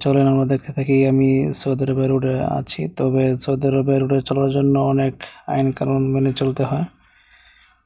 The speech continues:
না হলে পরবর্তীতে দেখা যায় এখন জরিমানা অনেক, স্পিড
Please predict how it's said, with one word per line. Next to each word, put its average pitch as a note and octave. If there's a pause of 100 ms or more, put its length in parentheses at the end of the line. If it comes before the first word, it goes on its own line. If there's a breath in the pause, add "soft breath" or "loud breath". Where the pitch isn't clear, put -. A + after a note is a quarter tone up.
(320)
না C#3
হলে C3+
পরবর্তীতে C3+
দেখা C3+
যায় D#3+ (500)
এখন C3
জরিমানা C3+
অনেক, B2+ (640)
স্পিড -